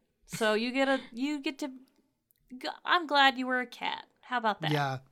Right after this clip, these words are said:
Speaker 2: I do like that Piper's like, "So if you were, like, our magical familiar, why did you, like, scratch up my bedpost?"
Speaker 1: Yes.
Speaker 2: Kit's like, "I don't know, and keep my nails sharp." <laughs> Like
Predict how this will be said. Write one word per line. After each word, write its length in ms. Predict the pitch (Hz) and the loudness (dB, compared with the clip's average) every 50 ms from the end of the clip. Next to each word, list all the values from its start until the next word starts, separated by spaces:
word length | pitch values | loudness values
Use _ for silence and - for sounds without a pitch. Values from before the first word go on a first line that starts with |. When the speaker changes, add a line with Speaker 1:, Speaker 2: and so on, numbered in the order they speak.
| _ _ - - - - - _ - | _ _ -20 -20 -20 -20 -14 _ 4
Speaker 2:
I 100 | 196 196 | 4 6
do 180 | 180 185 214 | 6 6 8
like 200 | 208 214 202 196 | 8 8 8 8
that 160 | - 208 208 - | 4 2 2 4
Piper's 420 | 214 190 180 - 196 180 175 160 | 4 4 6 6 6 6 8 6
like, 140 | 190 180 - | 4 2 4
"So 340 | - 220 220 220 220 233 - _ - - - - - - - - - - - - - - _ | 6 6 8 8 6 4 0 _ -16 -16 -16 -18 -20 -20 -20 -20 -20 -20 -20 -20 -20 0 _
if 140 | 202 - - | 2 6 6
you 80 | 247 | 6
were, 100 | 311 330 | 6 8
like, 200 | 277 254 220 - | 6 6 8 6
our 80 | 208 196 | 6 6
magical 400 | 175 185 185 180 190 190 170 180 | 6 6 6 6 4 2 0 0
familiar, 520 | - - 214 180 165 165 175 175 175 165 | 0 0 0 0 2 2 4 4 4 4
why 140 | 151 151 156 | 4 4 6
did 160 | 175 196 170 | 6 6 6
you, 60 | 196 202 | 6 4
like, 120 | 190 175 | 4 4
scratch 460 | - - - - 160 156 165 - - | 0 -6 -4 -2 0 0 0 2 0
up 100 | 180 175 170 | 0 0 0
my 120 | 160 151 | -2 -2
bedpost?" 640 | 139 - 147 147 151 151 - 151 127 127 - 226 269 | -2 -4 -4 -4 -4 -4 -4 -6 -6 -4 0 4 8
Speaker 1:
Yes. 460 | 294 294 277 262 269 - - - - - - - - - - - - - - - - - - | 10 12 12 10 8 6 0 -4 -4 -6 -12 -20 -20 -20 -20 -20 -20 -20 -20 -20 -20 -18 0
Speaker 2:
Kit's 200 | - 226 214 214 | 4 4 4 6
like, 180 | - 220 202 160 | 6 4 4 4
"I 100 | 165 196 | 2 2
don't 80 | 220 165 | 2 2
know, 160 | 135 143 160 170 | 0 -2 0 0
and 240 | 180 185 165 151 | 0 0 -2 -2
keep 160 | - - 214 240 | -6 -6 -2 2
my 60 | 208 | 4
nails 260 | 208 214 208 196 - | 6 6 6 6 4
sharp." 300 | - 170 147 147 147 - - | 0 0 2 0 -2 0 -2
<laughs> 100 | 196 - - | 2 4 6
Like 200 | 254 - - | 6 6 6